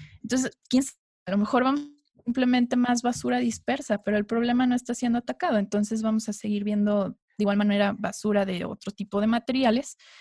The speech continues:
Y es ahí donde, bueno, creo que, que el ambientalismo, los economistas, también podemos,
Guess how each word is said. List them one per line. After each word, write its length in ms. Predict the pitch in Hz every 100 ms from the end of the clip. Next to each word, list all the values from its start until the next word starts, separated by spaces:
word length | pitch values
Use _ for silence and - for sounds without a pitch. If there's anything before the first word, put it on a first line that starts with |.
| - - - - _ -
Y 160 | 220
es 120 | 254
ahí 360 | 302 294 294 269
donde, 260 | 269 269 220
bueno, 320 | 208 220 196
creo 140 | 196 -
que, 320 | 247 208 - _ _
que 120 | -
el 100 | 202
ambientalismo, 880 | 196 196 190 208 226 247 254 262 254
los 260 | 247 214 208 _ _
economistas, 1000 | - 202 180 214 262 403 - 262 - - _
también 480 | - 190 180 185 233
podemos, 520 | 330 311 277 277 -